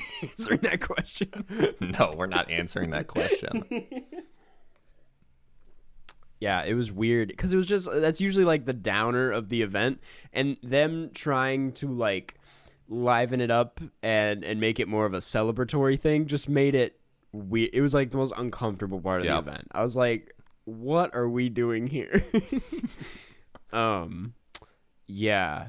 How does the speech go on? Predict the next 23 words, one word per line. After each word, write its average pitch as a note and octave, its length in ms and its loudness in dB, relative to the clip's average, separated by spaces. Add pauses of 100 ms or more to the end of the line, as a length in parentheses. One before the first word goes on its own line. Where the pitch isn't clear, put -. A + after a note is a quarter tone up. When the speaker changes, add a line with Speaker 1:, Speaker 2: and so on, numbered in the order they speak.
Speaker 1:
there G#2 120 -2
was G2 240 -6
that. B2 360 4
I C#3 80 2
will F3 280 2
say, F2+ 500 -4 (240)
um, F2+ 560 -4 (640)
that G2 300 0
I B2+ 300 2
did F#2 200 -6
really A#2 440 2
well F#2 260 -2
with E2+ 160 -8
my E2 80 -6
predictions. - 880 -8 (340)
Um, E2+ 640 -6 (100)
Speaker 2:
Yeah. F2+ 220 -4
Speaker 1:
you, G#2 160 -4
you A2+ 60 -2
Speaker 2:
Now, G#2+ 160 6 (140)
Speaker 1:
know G#2+ 40 4
me. F#2+ 380 -4 (320)
Speaker 2:
I, C3+ 800 4